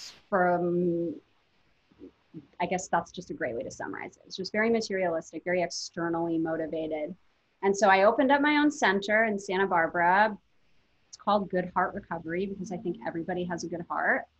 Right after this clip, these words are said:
and it's just masked by the lack of truth that they get to experience in their own lives. So then they run from the truth that they've been told that they know isn't actually true. And so then I started doing individual therapy as well.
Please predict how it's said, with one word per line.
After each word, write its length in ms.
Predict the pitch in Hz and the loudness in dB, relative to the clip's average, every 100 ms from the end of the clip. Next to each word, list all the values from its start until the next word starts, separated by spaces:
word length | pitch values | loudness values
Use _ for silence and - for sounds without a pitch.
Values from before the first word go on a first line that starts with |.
| _ | _
and 140 | - 175 | -6 -4
it's 160 | 165 | -4
just 180 | - - | -8 -6
masked 600 | 165 143 143 196 - - - | -4 -2 -2 -4 -8 -18 -4
by 400 | 160 156 156 185 _ _ _ _ _ _ | 0 0 -2 -6 _ _ _ _ _ _
the 60 | 185 | -4
lack 300 | 165 156 - | 0 0 0
of 100 | 170 | -10
truth 440 | - 170 160 254 - | -12 -8 -6 -6 -8
that 160 | 160 160 | -10 -8
they 140 | 160 | -8
get 260 | 151 151 - - | -6 -8 -8 -12
to 140 | - | -14
experience 760 | 160 - - 151 156 165 190 - | -14 -16 -12 -8 -6 -4 -6 -6
in 80 | 160 | -6
their 180 | 160 156 | -6 -6
own 240 | 160 160 | -6 -6
lives. 380 | 156 170 202 - | -6 -8 -8 -10
So 120 | - | -8
then 320 | 165 160 156 - _ _ _ _ - | -6 -4 -6 -8 _ _ _ _ -10
they 80 | |
run 520 | 170 156 156 156 240 269 _ _ | -6 -2 -2 -2 -4 -6 _ _
from 140 | - 185 | -6 -4
the 80 | 175 | -4
truth 340 | - 185 180 | -4 -6 -6
that 120 | - | -8
they've 180 | 165 147 | -8 -8
been 160 | 156 156 | -6 -8
told 340 | - 151 165 | -8 -8 -8
that 100 | - | -10
they 80 | 156 | -8
know 160 | 156 156 | -6 -6
isn't 180 | 160 156 | -8 -10
actually 320 | 160 - 165 - | -10 -14 -18 -10
true. 220 | 175 214 - _ _ _ _ _ _ | -8 -8 -10 _ _ _ _ _ _
And 560 | 214 202 202 190 190 190 | 4 6 6 6 2 -2
so 240 | - - | -6 -4
then 140 | 240 240 | -2 0
I 80 | 247 | 0
started 320 | 247 269 285 | 0 2 2
doing 220 | 277 269 | 2 2
individual 580 | 247 226 214 202 202 196 | 2 0 -2 -2 -2 -2
therapy 460 | 180 165 170 202 196 | 0 0 0 -2 -2
as 180 | 175 | -2
well. 600 | 175 160 165 190 226 - | 0 2 4 4 2 0